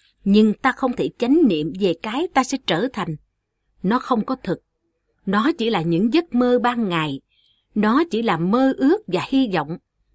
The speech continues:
Nó là điều ta muốn xuất ly. Trong quá trình xuất ly, ta có thể buông bỏ sở hữu.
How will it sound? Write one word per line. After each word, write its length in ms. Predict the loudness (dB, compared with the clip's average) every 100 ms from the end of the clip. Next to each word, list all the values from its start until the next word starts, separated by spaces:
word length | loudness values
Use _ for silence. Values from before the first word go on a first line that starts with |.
| _
Nó 280 | -2 0 0
là 140 | 0
điều 320 | 0 2 0
ta 200 | -2 -4
muốn 180 | -2 -2
xuất 340 | -2 -4 -4 -2
ly. 240 | -2 -4 -12 _ _ _ _ _ _ _ _ _ _ _ _ _ -2
Trong 260 | 2 2
quá 160 | 0 0
trình 200 | 0 -2
xuất 220 | -4 -6 -6
ly, 300 | -2 -2 -2 -10 _ _ _ -2
ta 100 | -2
có 160 | -2 -2
thể 160 | -2 0
buông 280 | 0 0 0
bỏ 200 | -2 -2
sở 220 | -4 -4
hữu. 280 | -2 -2 -2